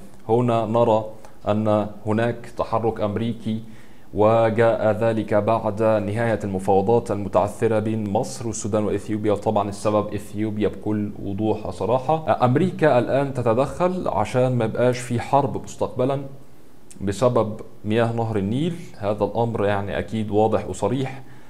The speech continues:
ونتمنى أن يبقى في حل سلمي واضح وصريح،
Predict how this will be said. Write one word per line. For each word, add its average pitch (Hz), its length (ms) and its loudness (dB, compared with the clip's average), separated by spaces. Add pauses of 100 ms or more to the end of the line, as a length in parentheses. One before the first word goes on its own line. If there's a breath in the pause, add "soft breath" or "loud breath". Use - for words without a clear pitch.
(300 loud breath)
ونتمنى 117 960 2
أن 110 100 -2
يبقى 98 220 -2
في 120 320 0
حل 120 420 2
سلمي 98 520 -2 (180)
واضح 107 580 4
وصريح، 104 760 -2